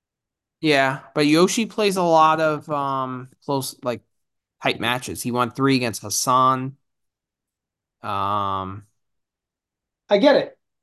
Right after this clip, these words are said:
Speaker 2: Like, I, I think from a tennis perspective, it makes a fair amount of sense. I just, it's just a nasty travel spot.
Speaker 1: Okay. It's fair.
Speaker 2: I've said about every single match, but it's the truth. It's just, it's just a really tough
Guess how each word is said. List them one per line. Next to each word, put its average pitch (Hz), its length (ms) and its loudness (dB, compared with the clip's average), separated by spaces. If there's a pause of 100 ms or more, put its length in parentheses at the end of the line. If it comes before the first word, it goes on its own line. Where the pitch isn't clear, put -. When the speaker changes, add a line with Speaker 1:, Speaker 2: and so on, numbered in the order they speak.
Speaker 2:
Like, 196 180 6
I, 220 420 4
I 220 40 0
think 254 240 0
from 233 140 0
a - 20 -16
tennis 277 320 0
perspective, 254 840 -4 (760)
it 208 140 -4
makes 208 240 -2
a 208 80 -2
fair 202 220 0
amount 185 220 -2
of 156 60 -8
sense. 208 400 -6
I 180 100 -2
just, 180 440 -6 (1400)
it's 151 240 -8
just 156 180 -10
a 156 60 0
nasty 151 320 0
travel 120 280 -6
spot. - 400 -16 (460)
Speaker 1:
Okay. 214 240 0 (1200)
It's 139 140 -12
fair. 98 400 -8 (320)
Speaker 2:
I've 254 160 6
said 349 120 6
about 262 200 8
every 247 260 4
single 214 260 2
match, 196 320 2
but 156 100 -4
it's 147 120 -6
the 131 80 -12
truth. 170 280 0
It's 143 100 -8
just, 180 140 -10
it's 202 200 -2
just - 140 -6
a 190 60 0
really 165 260 4
tough 156 320 -2